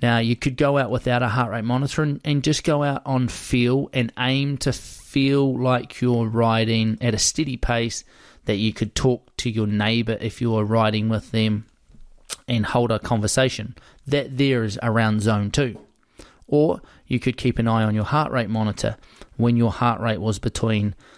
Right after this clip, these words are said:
X and X beats, you knew that you were in the zone. So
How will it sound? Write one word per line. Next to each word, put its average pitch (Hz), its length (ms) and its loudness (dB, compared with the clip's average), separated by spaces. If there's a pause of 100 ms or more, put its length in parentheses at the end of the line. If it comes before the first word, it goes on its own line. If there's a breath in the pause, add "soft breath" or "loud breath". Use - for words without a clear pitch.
(240 loud breath)
X - 360 -2 (100)
and 110 260 2
X 123 300 -2
beats, - 600 -4 (160)
you 113 200 2
knew 120 280 4
that - 300 -4
you 113 140 2
were 113 140 0
in 107 400 0 (240)
the 110 160 0
zone. 107 400 0 (1300 loud breath)
So 156 540 2